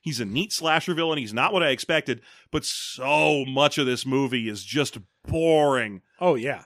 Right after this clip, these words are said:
Speaker 1: That, I, and I, I assume that's just an expectation of the genre. I get it. That's probably why I don't like this genre.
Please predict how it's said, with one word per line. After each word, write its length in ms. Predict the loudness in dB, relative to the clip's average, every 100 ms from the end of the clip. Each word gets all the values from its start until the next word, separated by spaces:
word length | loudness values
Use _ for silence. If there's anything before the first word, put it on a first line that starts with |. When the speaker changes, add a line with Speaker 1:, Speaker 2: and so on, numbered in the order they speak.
| _
Speaker 1:
That, 240 | 2 2 0
I, 80 | 0
and 180 | 4 4
I, 80 |
I 160 | 4 4
assume 300 | 2 0 2
that's 200 | 2 0
just 240 | 0 -2
an 60 | 0
expectation 600 | -2 0 -4 -2 -6 -6
of 60 | -10
the 60 |
genre. 460 | -4 -2 0 -2 -2
I 80 | -4
get 260 | 0 2
it. 140 | 2 0 -12 _
That's 140 | -12
probably 280 | -8 -8 -4
why 140 | -4
I 20 | -2
don't 160 | -2
like 200 | 0 0
this 140 | 0 -2
genre. 500 | 0 0 2 2